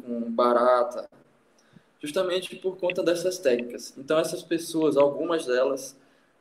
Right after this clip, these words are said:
começaram a se interessar por essas técnicas pra aumentar o conforto delas nesses acampamentos estruturados. Então, elas começaram a adentrar nesses grupos, no, no grupo do True Bushcraft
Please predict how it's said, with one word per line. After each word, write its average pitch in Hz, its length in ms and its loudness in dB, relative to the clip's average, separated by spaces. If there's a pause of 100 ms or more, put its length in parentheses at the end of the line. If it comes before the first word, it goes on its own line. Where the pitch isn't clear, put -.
(100)
começaram 135 480 0
a 135 60 4
se 143 140 -6
interessar 135 760 2
por 131 100 -6
essas 120 280 -8
técnicas - 480 -8
pra - 180 -4
aumentar 143 380 -4
o 147 100 2
conforto 151 600 -4
delas 156 360 0
nesses 170 340 -8
acampamentos 156 720 -8
estruturados. 147 840 -6 (640)
Então, 139 260 -4
elas 147 220 0
começaram 139 580 0
a 131 40 4
adentrar 135 420 2
nesses 143 280 -6
grupos, - 640 -2 (440)
no, 139 220 -4
no 127 120 -4
grupo 135 240 -4
do 135 160 -6
True 135 180 -4
Bushcraft 123 680 -2